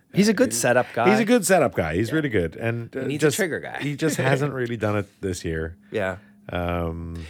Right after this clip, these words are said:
Speaker 1: If they were to bring in Taylor Hall
Speaker 2: Oh,
Speaker 1: or
Speaker 2: yeah.
Speaker 1: somebody like that, maybe Krejci
Speaker 2: Sure.
Speaker 1: would
Speaker 2: Sure.
Speaker 1: look good with him,
Speaker 2: Yep.
Speaker 1: maybe. I don't know.
Speaker 2: Yep, yep.
Speaker 1: But yeah, I think you're right. Krejci has not looked great.
Speaker 2: No.
Speaker 1: Um, uh, Nick Ritchie, um, from Anaheim, he's
Speaker 2: Yep.
Speaker 1: hit or miss. When he
Speaker 2: Yep.
Speaker 1: had, when he was on the top line,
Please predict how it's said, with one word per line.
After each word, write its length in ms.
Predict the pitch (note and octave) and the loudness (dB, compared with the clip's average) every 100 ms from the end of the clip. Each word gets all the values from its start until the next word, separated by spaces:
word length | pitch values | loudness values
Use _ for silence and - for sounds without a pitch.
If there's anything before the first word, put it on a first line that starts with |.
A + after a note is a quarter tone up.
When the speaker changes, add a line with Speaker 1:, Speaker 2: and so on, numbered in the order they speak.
| - | -4
Speaker 1:
If 140 | F3+ | 0
they 100 | D4 | 0
were 100 | F4+ | 2
to 60 | F#3+ | 0
bring 260 | A#2+ C#3 D3 | 0 0 0
in 180 | C3 | -4
Taylor 320 | A2 B2+ A2 F#2+ | -2 -2 0 -2
Hall 460 | G#2+ C#3 A2 D3 _ | -2 0 0 -4 _
Speaker 2:
Oh, 140 | - G#2 | 0 2
Speaker 1:
or 80 | A2 | 6
Speaker 2:
yeah. 120 | C3 | 6
Speaker 1:
somebody 280 | C3+ C3 A2+ | 6 4 2
like 200 | G#2+ G#2+ | 0 0
that, 340 | C#3+ C#3 G#2+ | 2 2 0
maybe 260 | B2 B2+ A#2 | -4 -4 -4
Krejci 220 | C3 A#2+ | -2 2
Speaker 2:
Sure. 220 | D3+ D#3 | 2 2
Speaker 1:
would 220 | A#2 G#2 A#2+ _ _ _ _ _ - | 0 -6 -12 _ _ _ _ _ -6
Speaker 2:
Sure. 160 | - F#3 | 2 2
Speaker 1:
look 100 | - | 4
good 200 | A3+ D3+ | 0 0
with 120 | G2+ | -4
him, 200 | A2 F2 | -6 -2
Speaker 2:
Yep. 180 | A2 C#3+ | 0 0
Speaker 1:
maybe. 120 | F#2 | -2
I 100 | G#2+ | -4
don't 140 | B2 | -2
know. 120 | C#3 B2+ | -2 0
Speaker 2:
Yep, 200 | B2 - - | -2 -4 -8
yep. 240 | F#2+ G2+ - - | -6 -6 -10 -12
Speaker 1:
But 160 | - G2 | -4 0
yeah, 140 | G#2 G#2 | 2 0
I 40 | |
think 200 | G#2+ C#3 | -2 -4
you're 100 | B2+ | -4
right. 360 | G2 G#2 F#2+ - - | 0 0 0 -6 -6
Krejci 320 | G#2 - G2 | -6 -6 -10
has 160 | F2 | -10
not 220 | G#2 B2 A2 | -6 -6 -6
looked 180 | G#2+ | -10
great. 340 | - E2+ F#2 - | -8 -6 -8 -10
Speaker 2:
No. 240 | E2+ E2+ E2+ | -8 -4 -4
Speaker 1:
Um, 200 | D#2+ D#2 - _ - - _ - | -6 -12 -20 _ -20 -20 _ -10
uh, 240 | F#2+ F#2 | -6 -4
Nick 260 | F2+ B2+ - | 0 -2 0
Ritchie, 460 | B2+ - F3 F#3 - | -2 0 -4 -4 -6
um, 420 | - G2 F#2 E2+ E2+ | -4 -4 -4 -8 -8
from 200 | G2+ F#2+ | -6 -4
Anaheim, 420 | G#2 A2+ A#2+ B2 | -2 -2 -2 -4
he's 200 | A#2 - | -4 -4
Speaker 2:
Yep. 80 | F#2+ | 0
Speaker 1:
hit 100 | B2 | 0
or 100 | F#2+ | 0
miss. 340 | F2 B2+ - - | -4 -6 -8 -6
When 140 | B2 | -2
he 80 | C#3+ | 0
Speaker 2:
Yep. 100 | D#3 | -2
Speaker 1:
had, 60 | A#2 | -2
when 120 | B2 | -2
he 100 | C#3 | -2
was 160 | D3 C3+ | -2 -2
on 120 | A#2+ | -2
the 80 | G#2+ | -2
top 320 | - A#2 A2+ | -2 -2 0
line, 400 | G#2+ A2+ A2+ G#2+ | -2 -2 -2 -8